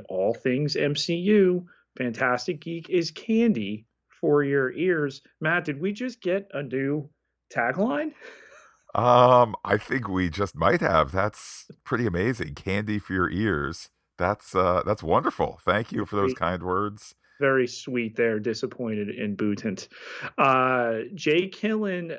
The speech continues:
Speaker 1: nine, uh, writes in, uh, "Diplomatic mission," five stars, and it reads, "Matt and Pete go deep undercover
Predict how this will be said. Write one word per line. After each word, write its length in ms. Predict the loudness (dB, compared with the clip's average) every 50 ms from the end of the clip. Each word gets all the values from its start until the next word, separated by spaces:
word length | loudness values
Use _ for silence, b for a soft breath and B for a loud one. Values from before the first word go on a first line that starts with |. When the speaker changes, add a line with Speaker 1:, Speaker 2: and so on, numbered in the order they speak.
| -12 -12
Speaker 1:
nine, 800 | -8 -4 -2 -2 -2 -2 -4 -6 -8 -8 -10 -10 -10 -10 -10 -12 _ _ _ -8
uh, 440 | -6 -6 -4 -4 -6 -6 -6 -6 -4 -4 -6 -6
writes 440 | -4 -2 -2 0 0 -2 -4 -8 -12 -8
in, 460 | -6 -4 -2 -2 -2 -2 -2 -4 -4 -4
uh, 240 | -4 -2 -2 -2
"Diplomatic 880 | -2 0 0 -2 0 0 -2 -4 -2 0 0 0 0 0 -2 -4 -6 -8
mission," 580 | -10 -8 -8 -8 -10 -10 -12 -12 -12 -14 -16 -18 _ _ _ b b b b b b b b
five 320 | -2 -2 0 0 -2 -4
stars, 560 | -4 -4 -4 -2 -2 -4 -4 -4 -6 -6 -10 -10 -8
and 160 | -6 -4 -4
it 100 | -6 -6
reads, 480 | -4 -2 -2 0 0 -2 -4 -6 -8 -14 -12
"Matt 480 | -10 -8 -4 -2 0 2 2 0 0 -2
and 160 | -4 -8 -8
Pete 320 | -8 -8 -8 -8 -8 -6 -2
go 160 | 0 0 0
deep 460 | 0 -4 -4 -2 0 0 0 0 -2 -2
undercover 640 | -2 0 0 2 2 0 2 2 0 0 0 -4 -12